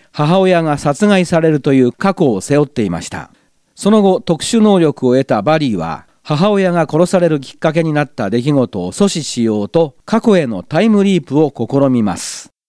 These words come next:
ただ、時間移動は初めての経験だったために、戻ってきた世界が現在ではなく、自分が十八歳の頃なんですね。その世界では母親は無事生きていたため、ほっ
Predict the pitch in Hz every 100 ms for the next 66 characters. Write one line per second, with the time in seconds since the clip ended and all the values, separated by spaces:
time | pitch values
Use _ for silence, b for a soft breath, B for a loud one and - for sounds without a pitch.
0 | _ - 165 156 - 113 139 190 190 190
1 | 170 156 117 110 135 147 233 202 151 120
2 | - 139 147 127 117 - 104 113 117 98
3 | 78 87 _ 135 170 220 - 160 - 123
4 | 151 135 113 95 90 110 190 214 175 131
5 | 117 107 85 120 - - - _ 127 175
6 | 214 185 151 143 226 233 - 180 143 120
7 | - 135 117 85 73 101 170 214 170 _
8 | _ _ _ 175 196 190 190 156 135 120
9 | 113 117 139 131 170 165 143 135 117 131
10 | 151 190 165 - 135 117 110 107 104 113
11 | - _ 156